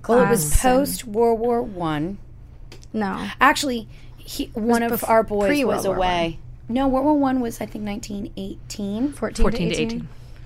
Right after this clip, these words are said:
Speaker 1: Fourteen eighteen.
Speaker 2: But I think vaudeville started in the late eighteen hundreds, so you would have had,
Speaker 1: Oh,
Speaker 2: like,
Speaker 1: yes. Sorry.
Speaker 2: Yeah.
Speaker 1: It, it was still going on
Speaker 2: Mm-hmm.
Speaker 1: when our girls, my book took place in nineteen nineteen.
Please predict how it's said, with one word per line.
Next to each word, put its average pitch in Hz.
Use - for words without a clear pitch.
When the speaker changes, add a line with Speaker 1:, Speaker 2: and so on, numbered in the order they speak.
Speaker 1:
Fourteen 233
eighteen. 226
Speaker 2:
But 240
I 247
think 311
vaudeville 311
started 240
in 214
the 214
late 208
eighteen 208
hundreds, -
so -
you 220
would 220
have 208
had, 208
Speaker 1:
Oh, 285
Speaker 2:
like, 285
Speaker 1:
yes. -
Sorry. 185
Speaker 2:
Yeah. 226
Speaker 1:
It, -
it 277
was 285
still 302
going 269
on 214
Speaker 2:
Mm-hmm. 247
Speaker 1:
when 226
our 214
girls, 208
my 233
book 254
took 247
place 202
in 202
nineteen 185
nineteen. 165